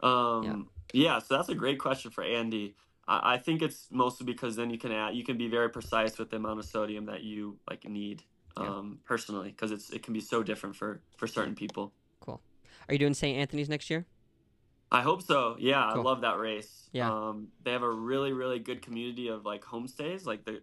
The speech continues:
Speaker 1: uh,
Speaker 2: Yeah.
Speaker 1: well, just great community, but they also have homestays, just great families that love to support these triathletes coming in.
Speaker 2: Yeah.
Speaker 1: Um, so that's become a staple. Like, everywhere I go and I have these homestays,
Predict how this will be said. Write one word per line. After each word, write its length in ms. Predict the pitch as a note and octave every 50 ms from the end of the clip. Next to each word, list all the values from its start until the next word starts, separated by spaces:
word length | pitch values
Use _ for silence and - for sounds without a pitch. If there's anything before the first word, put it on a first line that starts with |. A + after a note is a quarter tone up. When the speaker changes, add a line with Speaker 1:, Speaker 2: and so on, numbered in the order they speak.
| - -
Speaker 1:
uh, 200 | A2 G#2+ G#2 G#2
Speaker 2:
Yeah. 160 | G2+ A2 - G2+ - _ _ - - _ _ _ _ _ _ _ _ _ -
Speaker 1:
well, 180 | A#2+ A#2 G#2
just 180 | G2+ B2 C3+ C3
great 220 | - C3+ C3 B2+
community, 360 | - B2 A#2 B2 C3 B2 A2 G#2+
but 140 | G#2 G#2 F2+
they 80 | A2+
also 300 | - A2 C3+ C3+ - D3+
have 120 | C3 A#2+ A2+
homestays, 760 | C3 C3 B2+ B2 A#2 - A#2 A2 A2 G#2+ A2 G#2+ - - - _
just 200 | - G2+ - -
great 260 | - B2 C3+ C3 B2+
families 640 | - C#3 B2 A#2+ A#2+ A#2+ A#2 A#2 A2+ A2+ G#2+ - - - - - _
that 160 | - A2 G2+
love 240 | A2 A2+ A#2+ B2 A#2
to 100 | A#2 A#2
support 640 | A2+ - B2 - - - A#2 A2+ A2+ A2 G2 - - _ _ _ - -
these 180 | - A2+ G#2+
triathletes 480 | - C3+ A2+ G#2+ A2 A2 - A2 G#2 -
coming 300 | - - G#2+ G#2+ G#2+ G#2+ G#2+
in. 220 | G#2 G#2+ G#2 -
Speaker 2:
Yeah. 160 | D2 - G1+ - - - _ _
Speaker 1:
Um, 460 | - G#2+ G#2+ G#2 G#2 G#2 G#2 G#2 F2
so 160 | - - B2 A2
that's 280 | A2 A2+ B2 C#3+ - -
become 280 | D#3 D3+ - D#3 D3 C#3+
a 40 |
staple. 800 | C3+ - - - C3+ C3+ C3+ C3+ C3+ C3 C3 C3 C3 C3 C3 - - - _ -
Like, 120 | A#2+ A2+
everywhere 360 | B2+ D3 E3+ G3 G3 F#3 E3+ D3+
I 120 | C#3 B2
go 240 | A#2 B2+ C3 C3 B2+
and 100 | B2 A#2+
I 80 | A#2+
have 100 | A#2+ A#2
these 140 | A2+ A#2 A2
homestays, 760 | - A#2 A2+ A#2 B2 B2+ - A#2 A2 G#2+ G#2+ G#2+ G#2 -